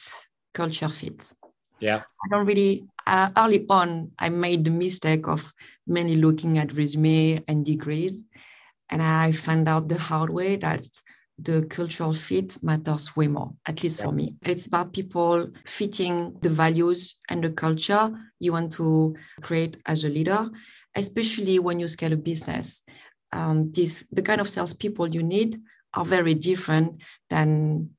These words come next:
Speaker 1: the salespeople needed for a well-oiled machine. You
Speaker 2: Mm-hmm.
Speaker 1: need people who put their ego aside to do whatever it takes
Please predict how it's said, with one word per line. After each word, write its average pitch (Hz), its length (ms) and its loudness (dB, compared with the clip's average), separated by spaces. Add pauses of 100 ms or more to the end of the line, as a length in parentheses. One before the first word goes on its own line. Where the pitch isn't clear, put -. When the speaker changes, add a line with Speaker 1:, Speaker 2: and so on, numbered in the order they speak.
(160)
Speaker 1:
the 165 80 -4
salespeople 160 720 -2
needed 151 340 2
for 147 300 -4
a - 20 0
well-oiled 147 560 0
machine. 147 580 -4 (320)
You - 60 -10
Speaker 2:
Mm-hmm. 165 100 2
Speaker 1:
need 160 140 2
people 165 340 -2
who 160 240 0
put 156 460 -2
their 156 420 2 (300)
ego 170 240 6
aside 175 480 2
to 175 80 -10
do 165 140 0
whatever 165 380 0
it 160 160 -2
takes 180 400 -4